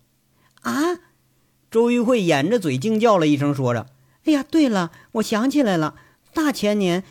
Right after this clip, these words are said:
就在离这儿不远的狼山，他们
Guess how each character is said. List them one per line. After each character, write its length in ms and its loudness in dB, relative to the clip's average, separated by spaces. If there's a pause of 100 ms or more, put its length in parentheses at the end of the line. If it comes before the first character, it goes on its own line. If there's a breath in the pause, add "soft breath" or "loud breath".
(160 loud breath)
就 180 -2
在 160 0
离 200 -2
这 100 0
儿 80 2
不 200 -2
远 140 0
的 120 -2
狼 260 -4
山， 300 -4 (400 soft breath)
他 160 0
们 300 0